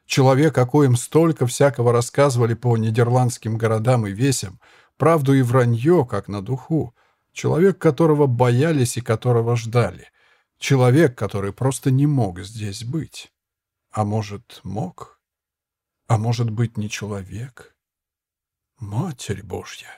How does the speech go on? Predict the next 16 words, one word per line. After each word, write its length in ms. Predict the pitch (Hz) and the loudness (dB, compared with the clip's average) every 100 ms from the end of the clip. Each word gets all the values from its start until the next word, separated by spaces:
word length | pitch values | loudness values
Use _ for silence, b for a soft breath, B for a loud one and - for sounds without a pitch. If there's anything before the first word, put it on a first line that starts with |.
| _ _ _ | _ _ _
выдохнул 560 | 101 117 110 104 113 101 | -4 -2 0 -2 -4 -4
Матиас 500 | 107 131 - 98 - | -2 -2 -4 -12 -12
и 60 | |
перекрестился. 920 | 95 95 - 104 - 110 92 - - _ _ _ _ - | -10 -12 -8 -10 -8 -8 -8 -10 -14 _ _ _ _ -12
«Вот!» 800 | 98 110 123 110 90 - - - _ _ _ - | 0 4 4 2 -2 -10 -20 -20 _ _ _ -8
выдохнул 560 | 107 143 123 - 113 | 0 4 4 0 -4
господин 540 | 104 107 - 113 113 117 | -4 -4 -2 -2 0 2
Андерсон 500 | 139 123 117 - 107 - | 2 2 0 -2 -4 -2
и 100 | 117 | 0
умолк, 560 | 107 98 151 147 - | 0 2 2 0 -4
будто 420 | 95 110 131 143 | -8 -4 0 0
слов 360 | 131 143 185 - | 0 0 0 2
у 40 | |
него 220 | 123 110 113 | 0 0 -2
не 100 | 98 | -6
осталось. 580 | - - - - - | -12 -16 -16 -10 -10